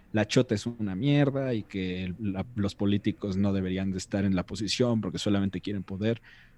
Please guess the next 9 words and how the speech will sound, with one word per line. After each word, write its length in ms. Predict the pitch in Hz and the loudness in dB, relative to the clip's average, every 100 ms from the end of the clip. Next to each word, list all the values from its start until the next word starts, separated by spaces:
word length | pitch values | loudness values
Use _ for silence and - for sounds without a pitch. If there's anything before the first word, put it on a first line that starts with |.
| - _ - | -20 _ 0
Pero 180 | 101 104 | 2 4
cuando 220 | 104 104 | 6 8
hablamos 380 | 107 123 139 139 | 6 4 2 -2
de 420 | 135 110 82 - _ - - _ _ _ _ _ _ _ - | -4 -4 -6 -10 _ -20 -20 _ _ _ _ _ _ _ 2
una 180 | 110 | 4
persona 420 | 113 110 98 110 104 | 4 2 4 2 2
que 360 | 107 90 78 _ - _ _ _ _ _ _ _ _ _ _ _ _ _ _ _ _ _ - - _ _ - | 0 0 -2 _ -20 _ _ _ _ _ _ _ _ _ _ _ _ _ _ _ _ _ -20 -20 _ _ -10
se 200 | - 107 | 2 2
adueña 600 | 98 107 123 123 156 | 6 6 6 6 2